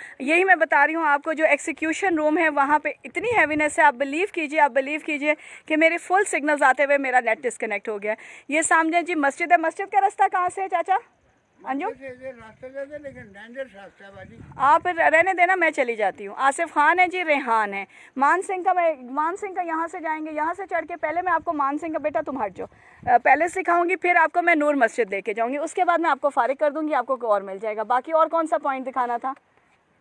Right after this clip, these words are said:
Speaker 2: उधर वेल एक रह गया आपका।
Speaker 1: वो तो बाउली मुझे पता है।
Speaker 2: हाँ, पता है।
Speaker 1: बाउली तो यहाँ से connected नहीं है, वो तो
Speaker 2: गाड़ी
Speaker 1: गाड़ी में आ
Speaker 2: गाड़ी
Speaker 1: जाए।
Speaker 2: वहाँ चली
Speaker 1: यहाँ वो मैं
Speaker 2: जाएगी
Speaker 1: YouTube
Speaker 2: आपको
Speaker 1: पे
Speaker 2: पास।
Speaker 1: दिखाऊंगी बाउली। चले
Speaker 2: तो
Speaker 1: जी,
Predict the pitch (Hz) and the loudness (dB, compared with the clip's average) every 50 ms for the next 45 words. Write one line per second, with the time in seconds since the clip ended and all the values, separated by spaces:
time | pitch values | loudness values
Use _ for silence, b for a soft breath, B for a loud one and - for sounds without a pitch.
0 | _ _ - 262 277 294 277 226 175 190 220 254 269 262 240 214 185 190 190 185 | _ _ -20 -18 -14 -14 -14 -12 -10 -10 -12 -10 -8 -10 -10 -10 -12 -14 -16 -14
1 | 185 180 180 185 175 175 156 - 233 302 320 311 339 277 302 302 311 311 359 349 | -14 -14 -14 -14 -14 -16 -14 2 6 6 8 8 6 4 6 6 6 4 2 -4
2 | 339 302 311 285 - 240 208 - 185 185 170 160 160 151 135 _ 170 175 160 226 | -4 -4 -6 -4 -4 -4 -4 -4 -8 -10 -10 -16 -18 -20 -20 _ -20 -16 0 4
3 | 262 285 311 339 339 381 392 415 381 349 339 349 349 - 381 320 339 311 311 294 | 6 6 6 6 4 2 -4 -4 -4 -2 -2 -2 -2 -4 -6 -4 -4 -4 -4 -4
4 | 330 339 311 330 339 339 330 311 311 277 262 285 285 294 302 311 302 302 277 254 | -4 -6 -4 -2 0 0 0 0 0 2 4 6 6 6 4 2 0 2 2 4
5 | 226 208 190 190 202 185 175 226 220 226 220 - 220 254 277 302 311 311 320 359 | 2 2 0 0 -4 -4 -4 -8 -12 -14 -14 -10 -6 -2 0 2 2 4 2 2
6 | 370 359 349 339 359 311 339 330 294 - 262 220 202 180 - 208 190 190 190 202 | 2 2 0 0 -4 -4 -4 -6 0 0 0 0 0 -4 -4 -6 -6 -4 -8 -6
7 | 190 190 175 175 180 180 180 B B B B B B - 320 320 320 349 359 - | -4 -2 -2 -2 -4 -10 -14 B B B B B B 2 4 4 4 4 2 0
8 | 359 349 | -2 -6